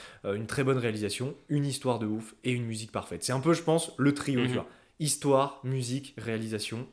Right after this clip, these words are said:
Speaker 1: Et si les trois points sont remplis, paf, ça arrive dans le
Speaker 2: Là,
Speaker 1: top
Speaker 2: tu
Speaker 1: dix.
Speaker 2: kiffes.
Speaker 1: Ah, totalement.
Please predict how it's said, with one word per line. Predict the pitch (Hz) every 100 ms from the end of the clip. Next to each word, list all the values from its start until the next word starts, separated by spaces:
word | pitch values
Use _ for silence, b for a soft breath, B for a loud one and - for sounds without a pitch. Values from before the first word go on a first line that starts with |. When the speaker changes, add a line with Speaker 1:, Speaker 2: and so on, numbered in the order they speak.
| -
Speaker 1:
Et | 101
si | - - 131
les | 104 101
trois | - 113
points | 131 123
sont | 113
remplis, | 107 - 120 B B -
paf, | 120 120 -
ça | - 117
arrive | 127
dans | 120
le | 110
Speaker 2:
Là, | 117
Speaker 1:
top | 113
Speaker 2:
tu | 113
Speaker 1:
dix. | 101
Speaker 2:
kiffes. | - - -
Speaker 1:
Ah, | 113
totalement. | - 127 117 107